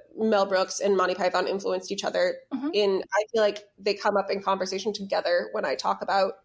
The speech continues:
Speaker 1: you know, that era of comedy, when I talk about, "I'm a Mel Brooks fan. Oh, do you like Monty Python also?" Like, it is, there, there, it is a natural pairing.
Speaker 2: Mm-hmm.
Speaker 1: And this does definitely feel the most, like, Monty Python-esque of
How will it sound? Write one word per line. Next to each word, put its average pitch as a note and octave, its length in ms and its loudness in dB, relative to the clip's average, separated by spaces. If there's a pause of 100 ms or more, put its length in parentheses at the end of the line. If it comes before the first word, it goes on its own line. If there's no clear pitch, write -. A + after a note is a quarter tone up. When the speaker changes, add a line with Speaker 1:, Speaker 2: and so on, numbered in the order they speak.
(380)
Speaker 1:
you G#3 80 0
know, F#3 280 4
that F#3 240 2
era F#3+ 200 2
of - 120 -2
comedy, F#3+ 320 0
when F#3 100 2
I F#3+ 60 2
talk F#3+ 180 -2
about, F#3 140 0
"I'm F#3+ 120 0
a G3+ 60 0
Mel F#3+ 160 2
Brooks G3 240 0
fan. G3 320 2
Oh, G3+ 140 4
do F3+ 80 -4
you F3+ 60 -2
like F3+ 120 2
Monty F#3+ 220 2
Python G3 260 2
also?" G#3+ 560 4 (260)
Like, G#3 220 0
it A3 140 6
is, A3 460 0 (380)
there, G#3+ 280 2
there, A3 120 4
it G#3+ 100 4
is G#3+ 120 4
a A3 80 4
natural A3 480 4
pairing. F3+ 480 -2 (140)
Speaker 2:
Mm-hmm. A3 260 -2 (320)
Speaker 1:
And A#3 160 2
this B3 220 0
does G#3 300 4
definitely G3 340 0
feel F#3+ 180 0
the F#3+ 60 0
most, F3+ 480 0
like, - 120 -12
Monty F#3+ 520 0
Python-esque F#3 920 -4
of F#3 180 -2